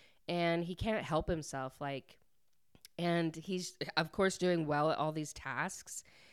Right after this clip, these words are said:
and he always jokes about the deal. Like, they kind of know where they stand, and she's, uh, Joe is always telling herself, like, "This isn't going to last. Like, it's fine. Um,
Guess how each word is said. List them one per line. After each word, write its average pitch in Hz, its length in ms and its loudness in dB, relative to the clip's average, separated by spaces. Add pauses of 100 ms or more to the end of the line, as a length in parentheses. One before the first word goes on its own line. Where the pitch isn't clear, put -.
(300)
and 160 460 0
he 160 400 -4
always 208 320 4
jokes 226 260 2
about 233 240 -2
the 285 100 -4
deal. 147 520 -2 (160)
Like, 151 400 -2
they 160 480 2
kind 160 280 0
of 165 100 0
know 160 220 2
where 165 260 2
they 165 140 0
stand, 143 640 -4
and 147 160 -2
she's, - 400 -6 (160)
uh, - 60 -4 (200)
Joe 180 260 4
is 190 120 2
always 165 200 2
telling 175 320 0
herself, 147 460 -4
like, 143 180 -4 (420)
"This 170 160 -2
isn't 180 200 0
going 185 180 0
to 190 80 0
last. 156 360 0
Like, 143 160 -4
it's 143 200 -10
fine. 180 640 0 (100)
Um, 143 540 -6